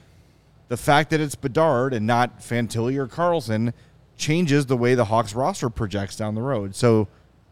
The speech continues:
while it might have been really exciting to think about him and Adam Fantilli together, you can't probably have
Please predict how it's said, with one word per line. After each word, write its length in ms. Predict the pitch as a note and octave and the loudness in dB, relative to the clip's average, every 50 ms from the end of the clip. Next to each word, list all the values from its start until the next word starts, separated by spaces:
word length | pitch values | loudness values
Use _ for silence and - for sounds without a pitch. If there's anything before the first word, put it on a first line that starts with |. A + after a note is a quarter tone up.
| _ _ _ - | _ _ _ -4
while 200 | G2+ B2+ C3 C3 | 2 2 2 2
it 240 | A#2+ - - B2 A#2+ | 2 0 -2 -2 2
might 180 | B2 C#3+ D3 D3 | 4 4 4 4
have 40 | |
been 200 | C#3 C3 A#2 A2 | 4 2 2 2
really 240 | G#2+ A#2+ B2+ C3 C3+ | 2 2 2 4 2
exciting 320 | B2+ A2+ - - C#3+ C#3 C3+ | 2 2 0 0 0 0 0
to 60 | B2+ | -2
think 180 | - F#3+ A3+ A3 | -2 -4 -4 0
about 280 | F3+ C3+ B2 B2 A#2+ | 2 4 4 6 4
him 180 | G#2 A#2 B2+ C3 | 4 4 2 2
and 80 | B2 A#2+ | 2 0
Adam 240 | A2+ B2 B2+ B2 | 0 -2 -2 -2
Fantilli 460 | G#2+ A#2+ A#2 A2+ G#2+ - G#3+ A#3+ B3 E3+ | -2 -4 -4 -4 -4 -4 -4 -2 -2 -2
together, 500 | B2 G#2+ A2 G#2 G2+ A2 A2 A#2+ B2 - _ _ _ _ _ _ _ _ _ | 0 2 2 2 2 2 0 0 -2 -4 _ _ _ _ _ _ _ _ _
you 160 | G#2+ A#2 B2 | -4 -2 -2
can't 400 | G#2 - - B2+ C3 B2+ B2+ G#2+ | -2 -4 -4 -2 0 0 -2 -2
probably 320 | - - B2 B2 A#2+ A#2 A2+ | -2 -2 0 0 2 0 0
have 640 | B2 C3+ C3+ B2+ A#2 A2 A2 G#2+ G#2 - - - | 2 2 2 4 2 2 0 -2 -6 -10 -16 -20